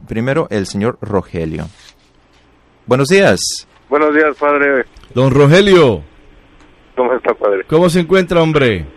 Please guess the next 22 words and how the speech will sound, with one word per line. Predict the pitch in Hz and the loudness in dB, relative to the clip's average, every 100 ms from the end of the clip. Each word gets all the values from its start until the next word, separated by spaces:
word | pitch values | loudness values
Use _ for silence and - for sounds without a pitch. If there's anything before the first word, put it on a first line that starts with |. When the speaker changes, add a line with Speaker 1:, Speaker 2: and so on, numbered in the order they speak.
| - _ | -20 _
Speaker 2:
Ah, | 135 147 139 - | -2 0 0 -2
padre, | 151 147 135 | -2 0 0
cada | 147 143 | 0 0
día | 139 | 0
más | 143 139 | 0 -2
bendecido | 135 123 110 127 123 | -2 -2 -2 0 -2
por | - 110 | -2 -2
Dios. | 117 107 - | 0 -2 -4
Speaker 3:
Bendito | 107 120 113 139 | -4 -4 -2 0
Dios. | 131 123 101 - - | 2 2 0 -4 -6
¿Qué | 143 | -4
me | 160 | -2
cuenta, | 160 165 156 135 | 0 0 0 -2
hermano? | 120 107 85 82 - _ - | -2 -2 -6 -12 -20 _ -6
Speaker 2:
Ah, | 135 135 - | -2 -2 -2
padre, | 151 139 143 | 0 0 0
una | 151 196 | 0 -2
pregunta, | 190 151 143 139 | -2 -4 -2 -4
mire, | 127 117 | -2 -2
yo | 120 | -2
ten-, | 120 151 151 | -4 -4 -2
ah, | 120 110 107 104 | -2 0 -2 -4